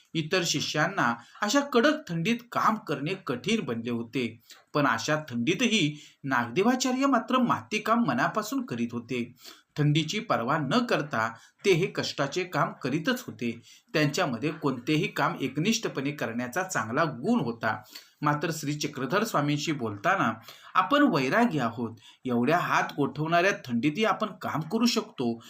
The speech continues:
हा त्यांच्या मनातील अहंकार व्यक्त झाला आहे. कोणतेही काम तटस्थपणे, निर्मळ मनाने करावे. अहंकार बाळगल्यास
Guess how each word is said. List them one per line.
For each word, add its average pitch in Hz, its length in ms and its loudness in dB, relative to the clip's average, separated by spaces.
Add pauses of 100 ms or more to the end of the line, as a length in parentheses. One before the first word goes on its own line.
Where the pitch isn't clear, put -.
(160)
हा 247 180 2
त्यांच्या 196 380 2
मनातील 185 600 2
अहंकार 143 500 6 (300)
व्यक्त 170 360 -2
झाला 113 300 -4
आहे. 120 440 0 (360)
कोणतेही 131 400 0
काम 135 260 0 (100)
तटस्थपणे, 120 680 -2
निर्मळ 147 380 2
मनाने 226 400 4
करावे. 107 400 -6 (420)
अहंकार 190 400 2
बाळगल्यास 185 640 2